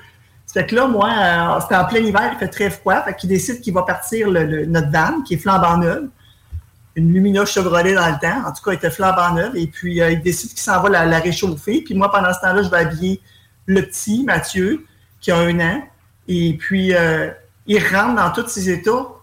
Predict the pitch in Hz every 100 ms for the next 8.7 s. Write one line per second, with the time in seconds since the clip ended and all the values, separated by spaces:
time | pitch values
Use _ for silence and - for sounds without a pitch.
0 | - 170 170 147 185 170 - _ _ _
1 | _ - 170 160 - 175 190 202 - 156
2 | 147 190 - 165 151 165 160 147 143 -
3 | 170 - - - 147 185 175 147 165 151
4 | 160 147 - 175 175 165 175 165 196 185
5 | 180 175 - - 214 220 214 202 202 190
6 | 180 202 190 160 262 294 269 208 254 220
7 | 185 196 196 165 160 156 208 359 247 208
8 | 185 254 285 254 220 180